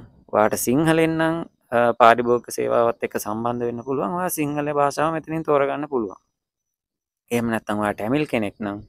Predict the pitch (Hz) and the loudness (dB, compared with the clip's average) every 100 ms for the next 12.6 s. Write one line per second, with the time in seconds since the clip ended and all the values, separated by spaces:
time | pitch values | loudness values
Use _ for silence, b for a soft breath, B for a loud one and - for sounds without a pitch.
0 | _ b b _ 110 107 107 104 107 104 | _ b b _ 0 2 0 0 -2 -2
1 | 104 117 143 123 113 110 104 107 143 - | 0 0 2 4 2 2 -2 -2 -8 -10
2 | _ - 104 117 117 110 104 98 98 113 | _ -14 -8 -6 -2 -2 -2 -2 -2 -2
3 | 135 117 95 - _ _ 120 131 165 143 | -2 -2 -2 -8 _ _ -2 0 0 0
4 | 120 117 113 117 120 151 b b b b | -2 -2 0 2 2 -2 b b b b
5 | - 113 127 160 151 147 117 104 104 160 | 4 6 8 6 6 6 4 0 0 -2
6 | 214 _ _ _ - 113 110 110 - 117 | -8 _ _ _ -6 -2 0 0 4 4
7 | 113 113 - - 107 107 107 107 117 123 | 4 0 -2 -2 -2 0 -4 0 2 2
8 | 156 - 113 107 127 117 107 101 117 135 | 0 2 2 2 0 -2 -2 0 2 0
9 | 104 90 - _ _ _ _ _ _ _ | -2 -8 -14 _ _ _ _ _ _ _
10 | _ - 180 - 113 147 160 165 160 135 | _ -4 -2 0 0 0 0 -2 2 2
11 | 131 127 120 107 110 110 - 107 101 107 | 4 2 0 -2 2 0 0 -2 0 -2
12 | 107 104 - 120 147 | -2 -4 0 0 0